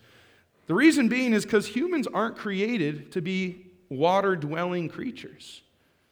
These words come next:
All right? And there are some human beings who can train to go underwater a really, really long time. There are some, some humans who have trained to, um, open dive way down deep.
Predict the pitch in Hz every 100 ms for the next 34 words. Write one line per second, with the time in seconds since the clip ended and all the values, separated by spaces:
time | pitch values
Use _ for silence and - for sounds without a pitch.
0 | _ _ _ _ _ _ - 123 139 175
1 | - - - _ _ 180 180 147 160 220
2 | 208 - 254 240 226 214 175 180 220 214
3 | 202 202 196 175 165 151 - - 156 160
4 | 208 254 - - - _ - 190 190 190
5 | - 240 285 285 247 220 185 147 139 151
6 | 151 208 277 196 175 196 202 160 160 160
7 | 151 180 127 113 - - _ _ _ _
8 | - 190 185 226 233 233 - - 233 233
9 | 233 233 233 226 196 - 202 214 202 170
10 | 143 - - - _ - 131 127 - -
11 | _ - 190 233 240 220 185 202 220 226
12 | 170 143 147 208 254 240 226 233 240 190
13 | 208 233